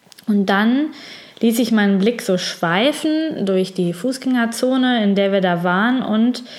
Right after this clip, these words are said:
ich sah, dass Menschen, die neben mir saßen und um mich herum,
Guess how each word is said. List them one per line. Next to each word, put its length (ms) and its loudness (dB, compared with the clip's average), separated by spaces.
ich 340 -2
sah, 580 0
dass 460 -2
Menschen, 580 2
die 120 2
neben 800 2
mir 200 2
saßen 460 2
und 120 0
um 100 2
mich 200 0
herum, 400 2